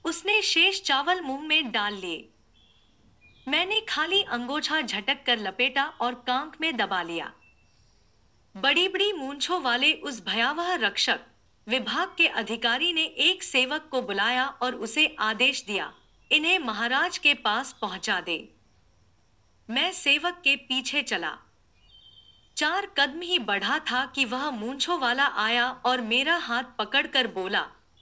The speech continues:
"देख बे ब्राह्मण के बच्चे, यदि तूने महाराज को यह चावल वाला मामला बताया, तो तेरी ब्राह्मणी विधवा हो जाएगी।" उसने हाथ छोड़ा, तो मैं जल्दी-जल्दी महल में चला गया।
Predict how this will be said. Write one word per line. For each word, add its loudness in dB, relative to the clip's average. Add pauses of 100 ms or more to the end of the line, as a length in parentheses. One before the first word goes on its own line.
(120)
"देख 4
बे 6
ब्राह्मण -2
के 4
बच्चे, -2 (300)
यदि 2
तूने -2
महाराज 0
को -2
यह -2
चावल 0
वाला 0
मामला -2
बताया, 0 (400)
तो -2
तेरी 4
ब्राह्मणी -2
विधवा -2
हो -4
जाएगी।" -6 (1400)
उसने 0
हाथ 0 (100)
छोड़ा, 0 (420)
तो 0
मैं 4
जल्दी-जल्दी 0
महल -2
में -2
चला 0
गया। -6